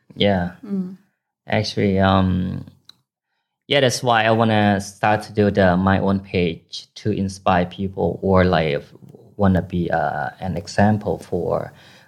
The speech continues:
Speaker 1: uh, the Mian people
Speaker 2: Definitely.
Speaker 1: in Thailand, maybe other, not Mian, but other people from, uh, the, the mountain to, to, like,
Speaker 2: Be
Speaker 1: okay,
Speaker 2: proud of
Speaker 1: yeah.
Speaker 2: their culture and where they're
Speaker 1: Yeah.
Speaker 2: from. Yeah, you definitely should. And, like,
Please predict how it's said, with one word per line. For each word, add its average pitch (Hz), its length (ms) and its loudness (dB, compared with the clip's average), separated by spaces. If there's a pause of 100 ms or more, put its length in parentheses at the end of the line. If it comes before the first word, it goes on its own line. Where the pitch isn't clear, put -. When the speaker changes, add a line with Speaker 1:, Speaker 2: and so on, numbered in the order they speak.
(140)
Speaker 1:
uh, - 240 -12 (140)
the 87 120 2
Mian 87 280 4
people 82 580 2
Speaker 2:
Definitely. 262 540 0
Speaker 1:
in 196 100 0
Thailand, 117 720 2
maybe 98 400 0
other, 95 520 0
not 95 240 2
Mian, 113 340 2
but 92 340 0
other 95 220 0
people 92 320 -6
from, 82 400 0
uh, 76 280 -4
the, 78 160 -2
the 87 100 -2
mountain 85 520 -2 (520)
to, 82 340 -6
to, - 180 -20 (340)
like, - 200 -10
Speaker 2:
Be 247 120 4
Speaker 1:
okay, 156 60 -6
Speaker 2:
proud 233 400 2
of 208 220 -4
Speaker 1:
yeah. 180 160 -6
Speaker 2:
their 196 480 2
culture 214 720 -2
and 196 120 -8
where 202 120 0
they're 202 100 -2
Speaker 1:
Yeah. - 60 -8
Speaker 2:
from. 208 440 -6
Yeah, 311 160 2
you 269 160 2
definitely 277 360 4
should. 320 260 0
And, 226 100 0
like, 214 220 -2